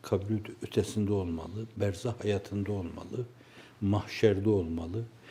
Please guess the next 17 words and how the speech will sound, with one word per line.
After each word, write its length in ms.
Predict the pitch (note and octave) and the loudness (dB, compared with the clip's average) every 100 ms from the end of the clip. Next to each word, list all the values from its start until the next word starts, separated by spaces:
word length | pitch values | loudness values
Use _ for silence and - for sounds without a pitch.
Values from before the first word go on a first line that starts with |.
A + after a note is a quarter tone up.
| - - - - | -20 -20 -20 -12
Hep 180 | - E3 - - A#2 | -4 -4 -6 -2 6
böyle 280 | B2 C#3+ - | 6 6 4
terazinin 600 | B2+ B2 A#2+ C3+ D#3 C#3+ | 8 8 8 6 4 4
keffelerini 920 | - A#2 - B2+ B2+ A#2 A#2 A#2+ A2+ | 6 4 8 10 12 12 12 10 8
müşahede 540 | F#2 - G#2 G#2+ G#2+ | 6 4 4 4 2
eder 240 | G2 A2 F#2+ | 4 4 4
gibi 220 | F2 E2+ | 0 -4
olmalıyız. 720 | E2 D#2 D#2 D2+ D#2 D#2 - - - - - - - - | -4 -4 -6 -8 -10 -14 -16 -20 -20 -20 -20 -20 -10 0
Acaba 380 | G2 G2 G2+ A#2 | 2 4 2 0
sevap 500 | - A2+ G2+ A#2 A#2 | 4 6 6 4 4
nasıl? 400 | A#2 A#2 F#2+ E2 | 4 4 -2 -2
Acaba 420 | F2+ F#2 G2+ A#2 | -2 2 4 2
günah 440 | F#2 G#2 A2+ F#2+ | 4 4 6 4
nasıl? 340 | G2 A2+ - - - - - - - | 2 0 0 -6 -6 -20 -20 -20 -2
Acaba 340 | A2+ B2+ B2 D3+ | 2 2 4 4
gaflet 540 | - A#2 - C#3+ C3+ | 4 2 4 4 6
nasıl? 360 | C3+ C3 G#2+ | 6 8 4